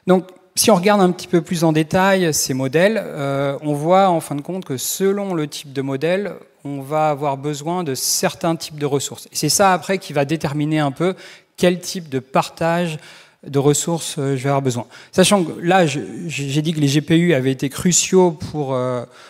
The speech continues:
pour les modèles de fondation, mais en fin de compte, on peut toujours faire de l'A I en C P U et on a beaucoup besoin de C P U. Et c'est pour ça que,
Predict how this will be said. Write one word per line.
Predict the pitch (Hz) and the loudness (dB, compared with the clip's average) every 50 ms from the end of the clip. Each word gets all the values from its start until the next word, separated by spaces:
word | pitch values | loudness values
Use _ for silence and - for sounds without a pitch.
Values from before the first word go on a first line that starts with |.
| - _ _ | -20 _ _
pour | - 147 139 | -6 -4 -2
les | 131 131 135 | 0 0 0
modèles | 139 139 135 147 147 143 139 | 0 0 0 0 0 0 0
de | 139 131 | -2 -6
fondation, | - - - 131 139 135 135 - - 190 196 202 196 | -6 -8 -8 -4 -4 -4 -4 -4 -6 -6 -6 -6 -6
mais | 175 143 131 131 | -6 -6 -6 -6
en | 131 | -6
fin | - - 131 120 | -6 -6 -8 -6
de | |
compte, | - 180 170 - | -4 -4 -4 -4
on | 135 135 | -4 -4
peut | 120 - 160 151 | -2 0 -2 -2
toujours | - - 156 147 - | 0 -2 -4 -4 -4
faire | - - 147 139 | -2 -4 -4 -2
de | 135 127 | -2 -2
l'A | 123 127 135 147 156 151 | -2 -2 0 0 0 0
I | 143 - | -2 -2
en | 147 147 | -2 -2
C | 143 - 151 135 | -2 -2 -2 -2
P | - 139 131 | 0 0 0
U | 139 165 190 | 0 0 0
et | 175 143 | -2 -2
on | 131 127 | -2 -2
a | 131 127 123 120 120 - _ _ - | -2 -2 -2 -4 -10 -18 _ _ -20
beaucoup | 202 135 156 202 202 202 - 208 | -4 0 2 2 2 0 -4 -8
besoin | 180 151 147 135 131 147 143 | -6 -4 -4 -4 -2 -2 -2
de | 143 | -2
C | - - 143 127 | -4 -6 -8 -8
P | - 135 | -6 -6
U. | 131 151 196 196 - - - - - - | -4 -4 -6 -6 -10 -14 -20 -20 -16 -10
Et | 131 123 | -8 -8
c'est | - 127 | -6 -6
pour | 127 135 - | -8 -8 -4
ça | - 180 170 175 170 | 0 2 2 2 0
que, | - - 127 123 123 123 123 | -2 -6 -4 -4 -2 -2 -4